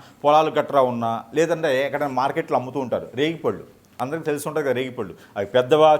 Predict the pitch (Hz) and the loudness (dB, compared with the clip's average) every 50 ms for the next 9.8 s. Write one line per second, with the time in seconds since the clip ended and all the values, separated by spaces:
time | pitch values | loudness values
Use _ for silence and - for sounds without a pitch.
0 | - - 127 139 151 147 151 151 151 147 127 127 139 143 151 147 143 143 139 139 | 0 -4 -6 -2 2 4 6 6 4 4 0 -2 -2 -2 0 0 0 -2 -2 -2
1 | - - 104 107 101 87 78 104 127 143 147 139 - 143 135 131 147 156 - 131 | -2 0 0 0 0 -2 -4 -2 -2 -2 -2 -2 -2 -2 -2 -2 -4 -4 -2 0
2 | 101 87 - - - - - - 123 131 135 127 139 156 180 190 196 190 170 151 | -2 -2 -2 -8 -18 -20 -10 -2 2 2 4 4 4 2 0 0 -4 -6 -4 -4
3 | 147 151 170 185 - - 139 160 170 165 143 135 139 147 - - - - - 143 | -4 -4 -6 -8 -10 -4 0 2 4 6 6 4 4 0 -4 -10 -12 -4 -2 0
4 | 139 - 202 214 196 196 185 165 147 - - 180 190 160 143 156 165 185 180 165 | 2 2 2 2 2 4 2 2 2 2 2 2 4 4 4 4 2 0 -2 -2
5 | - 156 143 - - 180 196 196 165 160 175 170 - 170 160 160 151 - - 139 | 0 0 0 -2 -2 -8 -6 -4 -4 -2 -2 0 0 0 -2 -2 -2 -2 0 0
6 | 131 - - 185 165 147 143 151 156 160 143 143 131 123 123 135 135 - - - | 0 0 2 2 2 2 2 -2 -6 -4 0 0 2 4 4 4 4 2 -2 -8
7 | - - - 123 131 165 190 202 214 - 196 185 170 170 - 165 165 165 156 160 | -18 -14 -8 -2 2 2 4 2 2 0 0 0 0 -2 -2 0 0 2 2 2
8 | 170 170 151 147 131 117 - 123 98 85 82 - - _ _ _ _ _ - 135 | 0 0 0 -2 -4 -4 -4 -8 -8 -8 -10 -16 -20 _ _ _ _ _ 2 4
9 | 143 156 165 160 151 143 151 151 147 160 170 165 160 170 165 156 | 4 4 4 0 0 0 2 2 2 2 0 0 0 -2 -2 -2